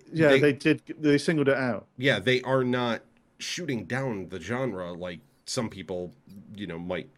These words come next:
Speaker 2: think other companies would. No, it's all art. No, they want the entire genre to grow back again, and that's, that's something Chris Roberts talked about at the start. The space sim genre isn't dead. The, the people have been there for it, just nobody took a risk on it.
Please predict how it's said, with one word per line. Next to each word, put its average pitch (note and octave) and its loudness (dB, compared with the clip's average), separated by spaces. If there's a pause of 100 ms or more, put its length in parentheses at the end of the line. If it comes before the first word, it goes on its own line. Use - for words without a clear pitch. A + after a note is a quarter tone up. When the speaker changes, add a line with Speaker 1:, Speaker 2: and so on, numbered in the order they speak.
(120)
Speaker 2:
think F2+ -6 (260)
other F#2 -8
companies F2+ -10
would. F#2+ -10
No, D#3+ 0
it's B2 -8
all C#3 -8
art. C#3 -6
No, D3+ -6 (260)
they C3 4
want B2 -4
the A#2+ -2
entire A#2 -6
genre G#2 -6
to F#2 -10
grow G2 -6
back A2 -4
again, E2+ -8
and F#2 -8
that's, G2 -8
that's G#2 -8
something A2+ -6
Chris - -10
Roberts A#2+ -6
talked F2 -8
about E2+ -8
at D#2 -16
the F2+ -16
start. - -10 (540)
The G#2+ -2
space C3+ -4
sim B2 -2
genre G#2 -4
isn't F#2+ -6
dead. F#2 -6
The, F2+ -10 (160)
the - -14
people A#2 -4
have F2 -6
been A#2 0
there G#2 -2
for F#2+ -6
it, - -16
just - -10
nobody G#2+ -6
took - -12
a F2+ -8
risk F2 -6
on D2 -10
it. G1+ -18